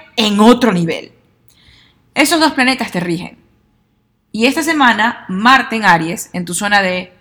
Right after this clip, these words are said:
cuerpo, salud, rutina y día a día, crea la cuadratura con Plutón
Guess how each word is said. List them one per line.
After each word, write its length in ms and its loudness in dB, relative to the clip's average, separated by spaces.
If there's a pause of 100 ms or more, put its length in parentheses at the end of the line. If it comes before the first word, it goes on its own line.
cuerpo, 320 0
salud, 220 0
rutina 340 -2
y 60 -2
día 160 0
a 40 0
día, 320 -6 (1040)
crea 280 0
la 120 2
cuadratura 520 2
con 180 0
Plutón 440 -2